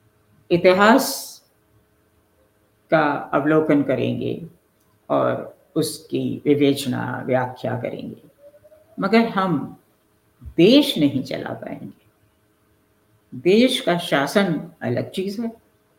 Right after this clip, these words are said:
और आज़ादी के लिए संघर्ष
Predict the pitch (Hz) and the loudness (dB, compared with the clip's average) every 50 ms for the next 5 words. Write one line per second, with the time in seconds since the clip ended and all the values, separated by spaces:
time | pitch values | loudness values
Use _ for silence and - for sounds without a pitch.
0 | _ - - - - - - - 156 151 151 147 175 165 170 165 165 202 190 165 | _ -4 -4 -4 -4 -2 0 2 2 2 2 4 4 4 4 4 4 4 4 2
1 | 123 - - - _ _ _ _ - 147 143 127 123 131 120 120 - 117 117 113 | 2 -2 -6 -14 _ _ _ _ 0 0 0 2 2 -2 -4 -6 -6 -4 -4 -4
2 | 117 120 117 - - - - | -6 -8 -14 -16 -18 -20 -20